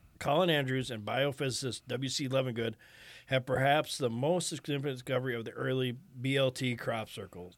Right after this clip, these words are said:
results. As often the case in science, when Lovegood accidentally forgot to dispose of boxed leftover corn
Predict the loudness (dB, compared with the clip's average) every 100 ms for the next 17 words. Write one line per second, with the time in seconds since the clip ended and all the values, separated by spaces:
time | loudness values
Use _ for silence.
0 | -16 -12 -8 -10 -12 -18 _ _ -20 -20
1 | -20 -4 2 6 8 6 2 4 4 4
2 | 4 -2 -4 0 2 2 0 -2 0 2
3 | 2 2 2 0 0 -2 -2 -4 0 0
4 | 0 -4 -6 -4 -2 -2 -4 -8 -4 -2
5 | 0 -2 -6 -4 -2 0 0 -2 -2 -2
6 | 0 -2